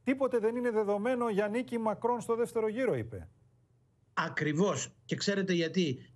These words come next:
Speaker 2: Θα σας πω γιατί. Διότι ο Μακρόν έκανε,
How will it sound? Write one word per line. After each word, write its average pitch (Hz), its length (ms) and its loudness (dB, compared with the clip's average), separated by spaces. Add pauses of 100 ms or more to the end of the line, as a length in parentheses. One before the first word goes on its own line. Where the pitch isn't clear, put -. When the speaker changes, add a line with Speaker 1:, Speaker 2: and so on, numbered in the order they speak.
Speaker 2:
Θα 156 80 -2
σας 135 180 -4
πω 190 120 2
γιατί. 131 380 0 (280)
Διότι 190 420 2
ο 160 100 0
Μακρόν 190 400 0
έκανε, 208 560 0